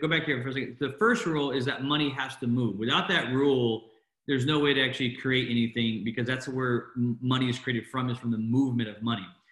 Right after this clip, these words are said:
The second big concept, in the, and there's kind of three rules in this one, is to be wealthy. If you study wealthy people, which I've had a unique ability to do,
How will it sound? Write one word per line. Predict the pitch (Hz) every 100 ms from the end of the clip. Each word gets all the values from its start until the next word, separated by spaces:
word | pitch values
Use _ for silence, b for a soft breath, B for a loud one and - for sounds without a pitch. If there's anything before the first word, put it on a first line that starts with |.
| b b _ -
The |
second | 131 202 214 220 160
big | 160 151 -
concept, | 151 139 127 139 127 - -
in | 123
the, | 123 123
and | 131
there's | 120 123
kind | 143 120
of | -
three | 143 185 147
rules | 127 123 120
in | 117
this | 123 123
one, | 117 110 104 -
is | 123 120 117 113 - b b _
to | 156
be | 175 220 -
wealthy. | 185 143 120 123
If | 120
you | 175
study | 175 - 156 139
wealthy | 139 135 120
people, | 131 117 98
which | 107 123
I've | 117
had | 120
a | 117
unique | 117 123 -
ability | 120 117 107
to |
do, | 139 151 110